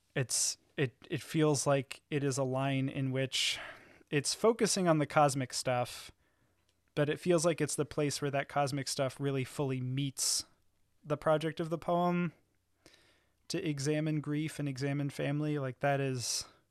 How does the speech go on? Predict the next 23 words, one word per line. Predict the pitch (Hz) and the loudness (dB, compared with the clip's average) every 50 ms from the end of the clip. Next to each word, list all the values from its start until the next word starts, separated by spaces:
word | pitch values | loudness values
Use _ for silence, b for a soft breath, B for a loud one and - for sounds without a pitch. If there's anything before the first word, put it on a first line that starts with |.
| _ _ _ _ _ _ _ _ _ _ _ _ _ _ _ _ _ _ _ _ _ _ | _ _ _ _ _ _ _ _ _ _ _ _ _ _ _ _ _ _ _ _ _ _
that | - 143 139 139 | -2 -2 -2 -2
is | 139 123 117 | -2 -6 -6
big | - - 143 131 120 | -8 -6 -8 -8 -8
time | - - 135 131 127 123 123 120 120 113 - - _ _ _ _ _ _ _ _ _ _ - | -8 -6 -6 -4 -4 -4 -4 -4 -6 -8 -10 -14 _ _ _ _ _ _ _ _ _ _ -10
stuff. | - - - 135 127 - - - - - - - _ _ _ _ _ _ _ _ _ _ _ _ _ _ _ _ _ _ _ _ _ _ _ _ _ _ _ _ _ _ - - | -8 -4 -2 -2 -2 -2 -4 -8 -14 -18 -20 -20 _ _ _ _ _ _ _ _ _ _ _ _ _ _ _ _ _ _ _ _ _ _ _ _ _ _ _ _ _ _ -6 -2
And | 214 170 175 | 0 2 2
I | 180 | 2
feel | - - 285 | 2 4 4
like | 294 226 - | 4 4 4
even, | - 214 208 233 208 185 170 - - | 2 -2 0 2 2 2 0 0 0
like, | 180 180 170 147 - - - - | 2 2 2 2 0 -6 -10 -6
<sighs> | - - - - - - - - - _ _ _ _ _ _ _ - - - _ _ - _ _ _ _ _ _ | -4 -4 -4 -4 -8 -12 -14 -18 -20 _ _ _ _ _ _ _ -20 -20 -20 _ _ -20 _ _ _ _ _ _
some | - - - 220 233 | -2 2 4 4 4
of | 240 220 | 6 6
the | 202 196 170 | 8 6 8
lines, | 156 151 156 165 175 165 143 131 127 120 | 6 4 4 4 4 4 2 0 0 -2
like, | - 139 139 | -4 -4 -2
specific | - - - 156 139 - - 165 165 139 - | -4 -4 -2 0 0 0 0 0 -2 -4 -4
lines | 135 143 147 156 160 160 151 151 | -2 0 2 2 4 4 2 2
even, | - 151 139 131 135 135 | 0 -2 0 0 0 2
will | 131 131 131 | 2 2 2
have | - - 151 151 127 | 2 2 2 2 2
confusion | - - 143 135 - - 147 151 156 143 127 139 139 139 139 139 135 135 | 0 -2 -2 -2 -2 -2 -2 -2 0 0 2 2 2 2 2 2 0 -2